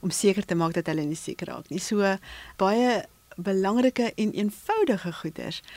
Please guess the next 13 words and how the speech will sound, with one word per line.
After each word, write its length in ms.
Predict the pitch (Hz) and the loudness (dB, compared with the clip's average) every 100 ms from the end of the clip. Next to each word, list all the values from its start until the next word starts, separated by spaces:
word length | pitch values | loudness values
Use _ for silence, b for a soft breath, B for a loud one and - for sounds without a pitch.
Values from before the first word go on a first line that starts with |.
| B B | B B
wat 240 | 170 165 - | 0 0 -6
'n 120 | 170 | -2
boer 280 | 175 180 180 | 4 4 4
kan 180 | 190 175 | 2 2
help 280 | 160 165 | 2 0
en 180 | - 185 | 2 0
self 380 | 180 - 311 285 | 2 2 2 4
kan 180 | 180 170 | 0 0
doen 240 | 143 143 | 0 -2
om 100 | - | -2
seker 300 | 160 165 160 | -2 0 -2
te 100 | 160 | -6
maak 260 | 143 110 | -8 -8